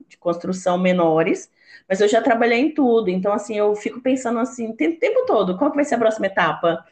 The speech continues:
O que que eu tenho de novo pra aprender? Qual o projeto novo que eu vou fazer? Então, eu acho que o meu maior o-,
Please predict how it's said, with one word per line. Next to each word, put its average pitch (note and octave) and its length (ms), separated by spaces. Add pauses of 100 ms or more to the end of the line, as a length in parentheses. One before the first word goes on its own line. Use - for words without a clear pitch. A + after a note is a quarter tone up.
(220)
O - 40
que C4+ 140
que D#4+ 80
eu E4 120
tenho D#4 200
de C4 100
novo A3 400
pra G3 140
aprender? F#3+ 560
Qual A#3 160
o A3+ 60
projeto A3+ 440
novo F#3 380
que - 100
eu F#3 60
vou F#3 100
fazer? F3+ 640 (320)
Então, G3 160
eu G3 80
acho - 140
que - 60
o - 20
meu G3+ 100
maior G#3 380
o-, G#3 240